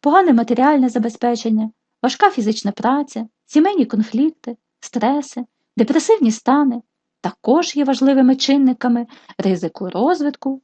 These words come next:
серцево-судинних хвороб. Для запобігання серцево-судинним хворобам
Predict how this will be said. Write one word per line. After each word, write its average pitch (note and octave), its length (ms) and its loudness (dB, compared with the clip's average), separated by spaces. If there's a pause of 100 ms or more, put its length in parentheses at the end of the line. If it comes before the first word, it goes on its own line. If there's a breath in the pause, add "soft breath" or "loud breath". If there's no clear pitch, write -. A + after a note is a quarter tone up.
(120)
серцево-судинних F#3+ 1500 -4
хвороб. - 600 -12 (960)
Для B3 180 4
запобігання D#4 840 2
серцево-судинним C#4+ 1000 2
хворобам C4 560 0